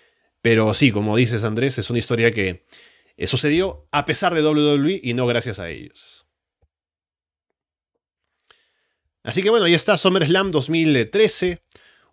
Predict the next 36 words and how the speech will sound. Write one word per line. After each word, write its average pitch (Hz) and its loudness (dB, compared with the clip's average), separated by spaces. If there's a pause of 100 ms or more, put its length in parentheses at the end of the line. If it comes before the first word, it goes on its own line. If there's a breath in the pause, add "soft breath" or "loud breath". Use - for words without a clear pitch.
un 131 2
evento 123 2 (240)
que 117 2
sigue 233 0
siendo 156 2
tan 127 2
bueno 120 2
como 101 -4
lo 98 -2
recordaba, 113 -2
sobre 113 -4
todo 185 -4
en 175 -2
los - -2
combates 110 -6
importantes 120 -6
se 107 -6
puede 113 -2
saltar 107 0
el 104 0
resto, 107 -4 (300)
alguien 120 2
que 113 -2
lo 104 -2
vea 117 0
no 127 0
para 113 2
revisarlo, 104 0
sino 104 -8
para 98 0
verlo 98 -2 (320 soft breath)
lo 101 -4
que 117 -6
vale 117 0
la 123 2
pena. 127 -4